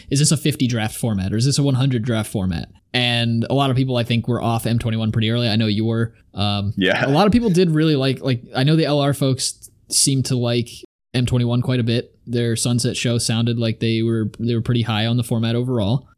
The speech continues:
Speaker 1: But this is like, this is like a triple digit format. You could draft, and, and it sounds like you have, as far as I know, draft
Speaker 2: Yeah.
Speaker 1: like a hundred plus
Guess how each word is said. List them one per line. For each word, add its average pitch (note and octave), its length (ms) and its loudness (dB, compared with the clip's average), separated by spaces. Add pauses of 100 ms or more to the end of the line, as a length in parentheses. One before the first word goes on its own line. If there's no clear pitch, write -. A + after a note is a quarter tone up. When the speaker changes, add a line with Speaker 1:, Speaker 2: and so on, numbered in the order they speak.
Speaker 1:
But C#3 160 0
this C4 180 2
is G#3 140 4
like, D3 300 0
this B3+ 160 2
is D#3+ 120 4
like C#3 120 0
a B2+ 40 -2
triple B2 280 -2
digit A#2 340 -2
format. G#2 500 -2
You G3+ 160 4
could A#3+ 160 4
draft, D3 520 0 (100)
and, D3 160 2
and D3 160 0
it C#3 60 0
sounds G3+ 240 4
like B2+ 120 0
you C#3+ 120 4
have, B2+ 320 2
as A#2 120 -2
far C3 200 0
as A2+ 100 0
I B2 120 0
know, A#2 240 0 (260)
draft E3 400 2
Speaker 2:
Yeah. G#2+ 280 4
Speaker 1:
like D3 380 0
a C3 60 -2
hundred F3+ 560 4 (220)
plus - 500 0